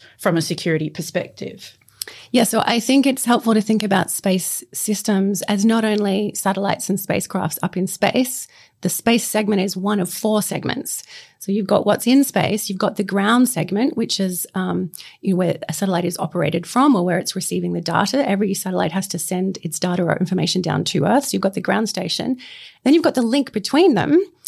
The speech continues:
Speaker 2: So that's usually radio frequency, um,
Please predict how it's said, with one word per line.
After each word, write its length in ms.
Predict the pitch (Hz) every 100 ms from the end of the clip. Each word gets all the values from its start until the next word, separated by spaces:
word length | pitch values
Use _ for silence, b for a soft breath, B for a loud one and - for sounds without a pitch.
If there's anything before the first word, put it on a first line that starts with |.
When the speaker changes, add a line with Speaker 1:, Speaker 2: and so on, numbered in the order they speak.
| B
Speaker 2:
So 160 | - 247
that's 200 | 240 208
usually 360 | 226 254 247
radio 400 | 190 180 240 240
frequency, 840 | 240 - 240 269 294 - 247 247 - - -
um, 340 | 196 185 180